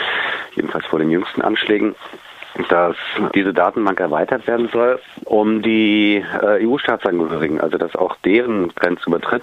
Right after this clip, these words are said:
jeweils protokolliert wird und dass deren Daten dann zentral in der Datei gesammelt werden.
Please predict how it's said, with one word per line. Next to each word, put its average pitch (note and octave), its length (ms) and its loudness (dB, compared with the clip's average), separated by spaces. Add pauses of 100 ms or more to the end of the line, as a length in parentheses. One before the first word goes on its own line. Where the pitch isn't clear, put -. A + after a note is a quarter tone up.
jeweils F#2 340 2
protokolliert F2+ 600 -2
wird B2 180 2 (600)
und F#2+ 220 0
dass G2 120 2 (140)
deren G2+ 540 2 (100)
Daten F#2 440 0
dann G2+ 160 0
zentral F#2 720 0
in G2+ 120 0
der G2 80 0
Datei F2 380 0
gesammelt E2 500 0
werden. C2 240 -6